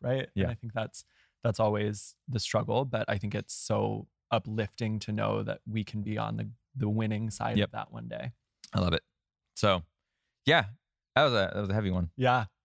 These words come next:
Speaker 2: That was crazy.
Speaker 1: Yeah. But
Speaker 2: Um,
Speaker 1: we got through.
Speaker 2: phew,
Speaker 1: I
Speaker 2: yeah.
Speaker 1: don't, I'm gonna go get a thigh tattoo now,
Speaker 2: <laughs>
Speaker 1: so.
Speaker 2: I love that. Um, well, Jacob, thank you.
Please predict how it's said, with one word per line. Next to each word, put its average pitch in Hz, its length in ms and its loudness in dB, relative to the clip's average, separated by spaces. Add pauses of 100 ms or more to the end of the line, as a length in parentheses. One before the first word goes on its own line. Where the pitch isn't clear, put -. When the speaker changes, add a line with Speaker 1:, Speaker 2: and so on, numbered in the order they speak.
Speaker 2:
That 104 60 2
was 92 100 -2
crazy. 95 320 2
Speaker 1:
Yeah. 127 200 2 (280)
But 139 220 6
Speaker 2:
Um, - 60 0
Speaker 1:
we 139 80 -2
got 131 200 4
through. 139 280 0 (440)
Speaker 2:
phew, - 280 -6 (280)
Speaker 1:
I 123 200 6
Speaker 2:
yeah. 139 40 2
Speaker 1:
don't, 139 340 4
I'm 120 380 2
gonna 120 180 0
go 123 140 2
get 120 120 0
a 123 60 0
thigh 127 160 2
tattoo 135 400 0
now, 175 600 4
Speaker 2:
<laughs> - 40 -6
Speaker 1:
so. 120 380 2 (280)
Speaker 2:
I 123 60 6
love 113 180 6
that. 98 180 2 (460)
Um, 123 440 4
well, 123 140 4
Jacob, 123 280 0
thank 113 180 0
you. 117 120 2